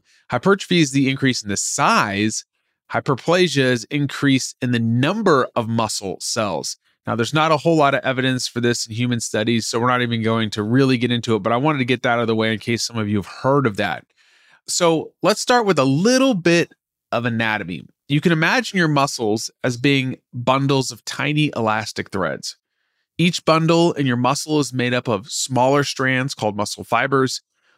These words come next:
and these are the building blocks of our muscles. Now, each muscle fiber is like a thin, long cell, almost like the strand of a hair, but much more complex. Inside these fibers, there are even smaller strands called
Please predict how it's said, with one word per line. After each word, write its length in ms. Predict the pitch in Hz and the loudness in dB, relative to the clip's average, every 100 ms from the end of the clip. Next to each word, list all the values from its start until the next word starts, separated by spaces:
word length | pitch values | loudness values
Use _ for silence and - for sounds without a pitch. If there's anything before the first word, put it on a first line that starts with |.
| _ _ | _ _
and 140 | 117 | 2
these 180 | 151 156 | 2 2
are 40 | 143 | 0
the 80 | |
building 480 | 113 - 185 180 147 | 0 2 4 6 4
blocks 440 | 117 110 101 - - | 2 2 2 -2 -2
of 80 | |
our 120 | 107 107 | -2 0
muscles. 420 | 110 - 90 123 | -2 -2 -8 -4
Now, 140 | 117 | 0
each 240 | 165 185 165 | 0 0 0
muscle 260 | 165 - | 0 -2
fiber 380 | 135 143 139 131 | 0 2 2 0
is 100 | 120 | 0
like 140 | 117 | -2
a 100 | 101 - _ _ | -2 -6 _ _
thin, 420 | 180 185 185 170 151 | 2 4 4 2 2
long 480 | 127 135 147 147 | 2 4 4 0
cell, 640 | 143 - 135 117 104 104 - - _ _ | -2 -4 0 2 2 0 -4 -16 _ _
almost 320 | - 180 - | -2 -2 0
like 160 | 226 - | -2 -2
the 80 | 139 | -2
strand 540 | - 123 123 127 127 | -2 -2 0 0 0
of 80 | 107 | -2
a 40 | |
hair, 320 | 98 127 123 | -2 0 2
but 200 | 107 - | 0 -2
much 200 | 139 165 | -2 -2
more 140 | 160 147 | 0 0
complex. 720 | 123 110 - 117 95 - - _ _ _ _ - | -2 -4 0 0 -2 -6 -8 _ _ _ _ -2
Inside 600 | 202 202 - 147 143 135 | 0 0 2 2 2 2
these 220 | 131 - | 0 0
fibers, 640 | - 120 120 117 113 - - _ _ | 0 2 2 2 0 -2 -12 _ _
there 160 | 120 123 | 0 2
are 60 | 107 | 2
even 240 | 139 123 | 0 0
smaller 520 | - - 156 190 190 | -2 0 4 4 4
strands 480 | 143 - 123 120 120 | 0 -2 0 0 -4
called 440 | - 110 113 110 | -2 2 2 0